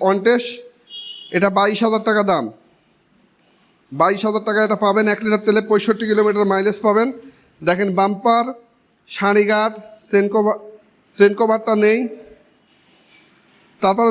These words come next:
যেটা দেখতে পাচ্ছেন এটা হলো পাকিস্তানি বাইক, জাপানি Honda একশো পঁচিশ সিসি, পাকিস্তানি একশো পঁচিশ সিসির বাইক ভাই।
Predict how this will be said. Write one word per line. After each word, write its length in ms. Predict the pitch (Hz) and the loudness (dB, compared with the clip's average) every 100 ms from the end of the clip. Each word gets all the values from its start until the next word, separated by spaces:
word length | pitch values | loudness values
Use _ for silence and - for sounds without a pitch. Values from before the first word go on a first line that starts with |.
| 220 | 2
যেটা 160 | 226 226 | 0 0
দেখতে 180 | 220 233 | 0 0
পাচ্ছেন 280 | 233 233 240 226 196 | 0 0 0 2 0
এটা 140 | 214 220 | 2 0
হলো 200 | 226 226 247 - - - _ _ _ _ _ _ _ _ _ _ - | 0 0 -2 -10 -20 -20 _ _ _ _ _ _ _ _ _ _ -2
পাকিস্তানি 580 | 175 226 220 240 233 220 | -2 -2 0 0 2 0
বাইক, 300 | 202 214 240 - - - _ _ _ _ _ _ _ - | 0 0 -2 -10 -20 -20 _ _ _ _ _ _ _ -2
জাপানি 480 | 147 196 220 214 220 190 | 0 2 0 0 0 0
Honda 320 | 214 220 220 220 - 180 | 0 0 0 -2 -4 -4
একশো 200 | 180 233 226 | -2 -2 0
পঁচিশ 240 | 220 220 220 | 0 0 -2
সিসি, 280 | 220 202 131 117 - - - - - _ _ _ _ _ _ _ _ _ _ _ _ _ _ 180 | 0 0 -2 -4 -14 -20 -20 -20 -20 _ _ _ _ _ _ _ _ _ _ _ _ _ _ -2
পাকিস্তানি 560 | 180 220 - 220 220 233 233 - 180 | -2 -4 -2 -2 0 -2 -2 -2 -2
একশো 260 | 180 - 226 226 | -2 0 0 0
পঁচিশ 260 | 214 220 214 | -2 -2 -2
সিসির 280 | 208 202 202 180 | -4 -2 0 2
বাইক 220 | 180 202 180 | 0 -2 -2
ভাই। 160 | 196 | -2